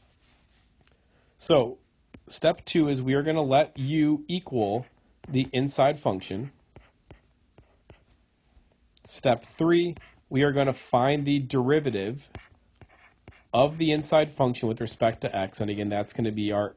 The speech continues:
eight x cubed using the power rule. Step four, we're gonna rewrite everything in terms of u, including the D X. So we have D U is equal to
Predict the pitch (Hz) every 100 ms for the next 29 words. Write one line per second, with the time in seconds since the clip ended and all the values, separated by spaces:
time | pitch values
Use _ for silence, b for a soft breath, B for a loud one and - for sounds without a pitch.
0 | - 101 107 - 101 101 - - - 180
1 | 180 170 - b b b _ 120 123 120
2 | 117 113 - 98 98 82 - 147 143 _
3 | _ _ _ _ _ _ _ _ _ _
4 | _ _ _ _ _ - - 107 - 151
5 | 156 135 117 104 127 123 127 - 107 127
6 | 123 131 113 98 113 113 98 98 127 165
7 | 196 b b b b b b b _ _
8 | - _ - 110 123 123 127 113 110 113
9 | 113 104 135 156 - 110 98 107 110 139
10 | 151 131 127 135 131 110 120 123 117 110